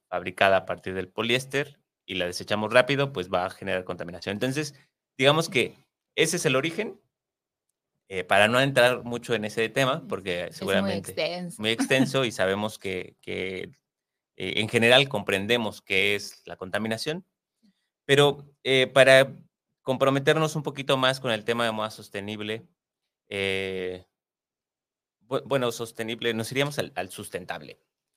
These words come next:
Speaker 1: al, al decir cómo, eh, elegir los materiales de los que van a estar fabricados, más allá de que sea un negocio, antes de que sea un negocio, <laughs> antes de convertir esta idea en un negocio,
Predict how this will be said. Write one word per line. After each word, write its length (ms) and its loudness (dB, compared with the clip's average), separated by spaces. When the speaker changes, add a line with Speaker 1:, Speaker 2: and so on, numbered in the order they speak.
Speaker 1:
al, 260 -4
al 160 2
decir 580 -4
cómo, 680 -2
eh, 800 -4
elegir 560 -2
los 160 -2
materiales 840 -2
de 100 -8
los 140 -10
que 100 -2
van 120 -4
a 20 -8
estar 240 -4
fabricados, 580 -6
más 200 0
allá 260 4
de 300 -6
que 100 -18
sea 200 2
un 120 -2
negocio, 460 0
antes 360 0
de 100 -4
que 100 -12
sea 160 -4
un 80 -2
negocio, 320 -4
<laughs> 120 -2
antes 40 -4
de 100 -4
convertir 480 -2
esta 260 -2
idea 200 6
en 100 0
un 60 0
negocio, 520 -2